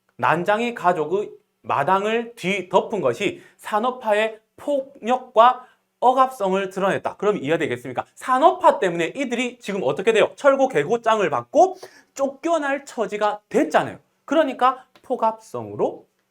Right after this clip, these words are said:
연결되는 거죠. 이해되셨습니까? 동네 사람들이 골목으로 나와 소리치고 있었다. 이제 쫓겨날 처지가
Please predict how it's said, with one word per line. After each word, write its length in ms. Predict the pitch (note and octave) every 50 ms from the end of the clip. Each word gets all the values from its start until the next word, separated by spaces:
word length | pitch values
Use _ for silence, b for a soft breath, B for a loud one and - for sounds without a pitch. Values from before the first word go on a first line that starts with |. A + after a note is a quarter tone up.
| _
연결되는 500 | A#2+ D3+ F3+ F3 D3+ A2 F#2 F#2+ F2+ -
거죠. 220 | _ - _ - _ _ _ _ _ _ _ _ _ _ _ _
이해되셨습니까? 1080 | C#3+ C#3+ C3+ G#2+ F#2 - F2+ - - G2+ F#2 F#2 - D3 E3+ G#3+ C#4 D#4+ - - _ _ _ _ _ _ _ _ _ _ _ _ b b b b b b b b b b b b b b b _
동네 320 | - G#3 A#3 A#3+ C4 D4
사람들이 540 | D4+ D4 A#3+ A3+ A3 G#3+ G3 G3 F3+ F3+ -
골목으로 580 | - - D3+ E3 F3 F#3+ G#3 C4 C4+ C#4 C#4 A#3+
나와 500 | F#3 C#3 B2+ C#3 F3 G3+ E3+ - - -
소리치고 800 | - - F4+ F#4+ G4 E4 - - - - G#3+ F#3 G3 A3+ A3+ G3
있었다. 640 | - D#4 - - A3 F#3 - - E3 F3 F#3 F#3 D3+
이제 220 | - F3 F#3 C4
쫓겨날 400 | C4+ C#4 C#4+ C#4 F4+ F4+ F4+ D4+
처지가 580 | - - C#4 C4+ C4 C#4 C#4 C#4+ C4+ C4+ C#4